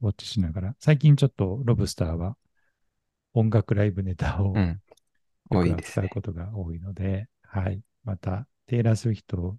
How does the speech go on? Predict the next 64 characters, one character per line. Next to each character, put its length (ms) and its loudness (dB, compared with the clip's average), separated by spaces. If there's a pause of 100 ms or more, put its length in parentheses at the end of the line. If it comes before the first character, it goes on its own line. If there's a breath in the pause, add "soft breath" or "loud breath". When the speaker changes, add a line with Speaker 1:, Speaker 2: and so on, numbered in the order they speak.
Speaker 1:
に 200 -6 (920)
限 180 -2
ら 140 0
ず 300 -6 (120)
ウ 60 -2
ォ 40 0
ッ 100 -4
チ 160 -6
し 80 -14
て 100 -4
い 60 -2
き 100 -20
た 140 -2
い 80 0
し、 380 -6
ま 160 8
あ、 200 2
い 160 8
い 80 8
ア 80 8
ー 40 6
テ 120 2
ィ 20 2
ス 60 -12
ト 100 0
い 60 2
た 100 0
ら 80 2
自 140 2
分 140 4
た 100 2
ち 120 -4
で 80 -4
も 260 -6
見 100 -4
に 60 -6
行 80 -10
き 20 -20
た 140 -4
い 60 -8
な 200 -4
と 180 -10 (200)
思 100 2
っ 180 -2
て 120 -10
ま 180 -8
す。 260 -18 (500)
Speaker 2:
う 60 2
ん。 20 4
は 180 4
い。 140 -4 (720)
Speaker 1:
な 80 0
ん 20 0
か 100 -2
テ 160 0
イ 40 4
ラ 100 2
ー・ 40 0
ス 140 -2
ウ 20 4
ィ 40 0
フ 100 -10
ト 120 -4
の 240 -8